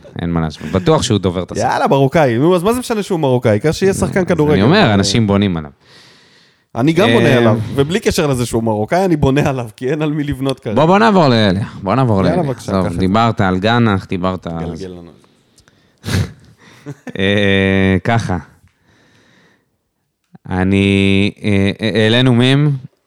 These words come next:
Speaker 1: של, אה, אליה של, אה, של ספיידרמן, של אליה, אה, משבוע שעבר
Speaker 2: כן.
Speaker 1: ואליה של היום,
Speaker 2: כן.
Speaker 1: של אתמול,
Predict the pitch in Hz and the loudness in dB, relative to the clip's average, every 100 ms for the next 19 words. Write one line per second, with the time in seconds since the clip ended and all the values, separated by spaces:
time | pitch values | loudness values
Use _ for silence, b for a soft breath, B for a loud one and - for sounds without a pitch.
0 | _ _ - - 107 104 104 101 101 101 | _ _ -14 -4 0 0 2 2 0 0
1 | 101 98 101 - 113 113 107 98 113 104 | 0 0 0 0 0 2 2 0 0 0
2 | 101 98 98 - 98 - 120 123 120 120 | 0 0 -2 -2 -4 -2 0 0 0 2
3 | 110 101 - _ _ - 98 98 104 107 | 0 -2 -8 _ _ -8 -2 0 0 2
4 | 101 98 98 98 98 95 95 107 95 107 | 2 2 2 2 2 2 0 0 0 0
5 | 98 98 92 107 95 95 95 101 95 95 | 0 -2 0 0 0 0 0 -2 -2 -2
6 | 90 95 110 120 104 101 95 - 117 135 | 0 0 0 -2 -4 -4 -4 -2 0 2